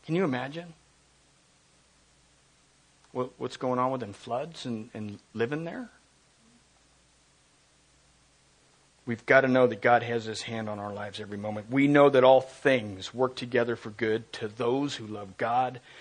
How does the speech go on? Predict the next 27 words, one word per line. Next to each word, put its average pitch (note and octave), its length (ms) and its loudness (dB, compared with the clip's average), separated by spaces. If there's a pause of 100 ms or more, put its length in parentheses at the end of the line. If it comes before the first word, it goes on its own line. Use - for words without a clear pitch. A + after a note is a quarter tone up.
(200)
and G#2+ 140 -8
to A2+ 140 -6
those A#2+ 400 0
who A#2 140 -8
are A2 100 -6
called A2+ 280 -6
according A2 500 -10
to - 100 -14
His G#2 260 -10
purpose, - 580 -14
Romans F#2+ 360 -14
eight F#2+ 120 -14
twenty-eight. F#2 480 -18 (2000)
Now, A#2+ 160 6
apparently, C3+ 600 6 (100)
Peter C#3+ 200 6
was B2+ 160 0
fishing B2 360 -2
in A#2 100 -4
his A2 140 -8
underwear. G2+ 480 -12 (4000)
Says A2+ 260 -4
he G#2+ 60 -6
had G#2+ 140 -4
to A2 40 -10
get G#2+ 200 -4
dressed. - 500 -12